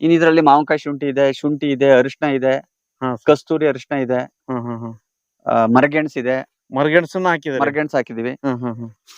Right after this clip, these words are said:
Speaker 1: ಕೋಕೋ ಇದೆ.
Speaker 2: ಹ್ಮ್, ಹ್ಮ್.
Speaker 1: ಮತ್ತೆ ಜಾಯ್ಕಾಯಿ ಇದೆ.
Speaker 2: ಜಾಯ್ಕಾಯಿ. ಈಗ ಉ-, ಕೆಲವೊಂದ್ ಕಡೆ ಏನ್ ಹೇಳ್ತಾರೆ, ಒಂದಕ್ಕೊಂದು ಕಾಂಪಿಟೇಷನ್ ಮಾಡ್ತವೆ, ಆ, ಹಂಗೆ ಹಿಂಗೆ ಅಂತಿರ್ತಾರೆ.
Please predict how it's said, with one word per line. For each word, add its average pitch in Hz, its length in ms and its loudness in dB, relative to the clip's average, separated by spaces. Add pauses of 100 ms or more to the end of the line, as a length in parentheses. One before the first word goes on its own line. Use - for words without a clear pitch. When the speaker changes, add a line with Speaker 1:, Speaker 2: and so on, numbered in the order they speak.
Speaker 1:
ಕೋಕೋ 170 340 4
ಇದೆ. 135 240 -4 (380)
Speaker 2:
ಹ್ಮ್, 127 120 -6
ಹ್ಮ್. 113 200 -12 (720)
Speaker 1:
ಮತ್ತೆ 170 240 0
ಜಾಯ್ಕಾಯಿ 143 420 0
ಇದೆ. 104 120 -16 (320)
Speaker 2:
ಜಾಯ್ಕಾಯಿ. 123 540 -8 (1000)
ಈಗ 202 180 0 (1080)
ಉ-, 170 220 -6
ಕೆಲವೊಂದ್ 214 420 4
ಕಡೆ 220 480 2
ಏನ್ 214 180 0
ಹೇಳ್ತಾರೆ, 214 340 0
ಒಂದಕ್ಕೊಂದು 202 680 2
ಕಾಂಪಿಟೇಷನ್ 180 640 -2
ಮಾಡ್ತವೆ, 165 520 0 (640)
ಆ, 151 180 -4
ಹಂಗೆ 175 340 2
ಹಿಂಗೆ 180 200 2
ಅಂತಿರ್ತಾರೆ. 156 600 -4